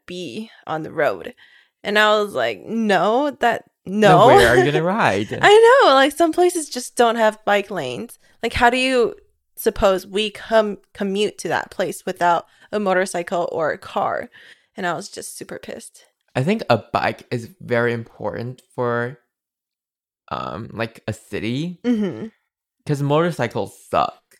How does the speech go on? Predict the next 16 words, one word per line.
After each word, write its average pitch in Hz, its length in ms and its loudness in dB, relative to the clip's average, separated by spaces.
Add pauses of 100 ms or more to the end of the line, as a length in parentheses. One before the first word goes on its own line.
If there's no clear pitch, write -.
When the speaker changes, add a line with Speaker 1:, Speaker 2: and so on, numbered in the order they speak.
(240)
Speaker 1:
Yeah, 214 360 2
they 117 60 -8
Speaker 2:
Like, 170 160 2
Speaker 1:
do. 170 140 -6
Speaker 2:
they 139 460 2 (340)
are 123 100 2
terrible. - 600 -4
They're 117 180 0
terrible 131 360 -2
for 143 140 -8
the 139 80 -2
environment. 110 760 -6 (460)
They're 127 160 2
noisy. 113 600 -2 (100)
Speaker 1:
Mm-hmm. 196 380 -10
Speaker 2:
They 131 300 2